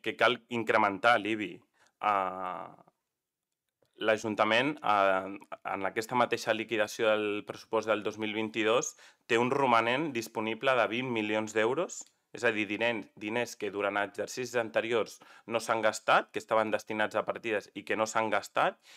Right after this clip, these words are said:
i, a més, un estalvi net positiu de divuit milions d'euros. Per tant, eh, amb totes aquestes xifres a la mà, creiem,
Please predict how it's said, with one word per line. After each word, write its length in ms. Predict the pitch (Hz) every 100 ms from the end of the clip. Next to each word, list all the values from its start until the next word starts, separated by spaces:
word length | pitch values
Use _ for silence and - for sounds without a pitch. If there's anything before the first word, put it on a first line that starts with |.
| - _ -
i, 100 | 113
a 80 |
més, 360 | 104 127 190 -
un 160 | - 120
estalvi 460 | 120 - 113 107 104
net 220 | 107 123
positiu 480 | - 104 101 110 143
de 140 | 147 104
divuit 380 | 101 107 117
milions 400 | 120 104 113 120 -
d'euros. 460 | 110 110 - - - _ _ _ _
Per 160 | 104 104
tant, 220 | 110 127
eh, 400 | - 104 95 92 90 _ 101
amb 120 | 101
totes 260 | 110 127 127
aquestes 400 | 117 113 113 -
xifres 380 | 113 110 107
a 80 | 110
la 80 | 104
mà, 220 | 104 120 -
creiem, 460 | 113 107 117 101